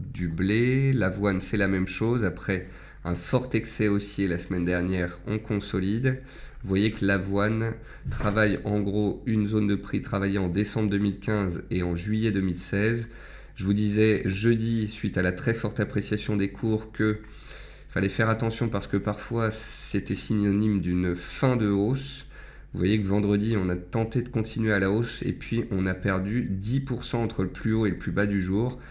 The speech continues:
Les vendeurs sont donc bel et bien enfin sortis du bois et, euh, on voit qu'ici, on travaille une zone de résistance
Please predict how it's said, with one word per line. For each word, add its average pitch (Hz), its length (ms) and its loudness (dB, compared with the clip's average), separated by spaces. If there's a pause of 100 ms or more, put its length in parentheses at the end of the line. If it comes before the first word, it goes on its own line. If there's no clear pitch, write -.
(260)
Les 98 100 4
vendeurs 104 340 4
sont 98 160 0
donc 98 220 4
bel 92 320 4
et 117 80 6
bien 110 260 2
enfin 117 340 0
sortis - 380 -4
du 92 100 -2
bois 95 360 -2 (480)
et, 101 340 2
euh, 85 500 0
on 90 100 0
voit 95 220 0
qu'ici, 95 440 -4
on 95 120 0
travaille 92 300 -2
une 87 100 0
zone 98 180 0
de 92 80 0
résistance 87 1000 -2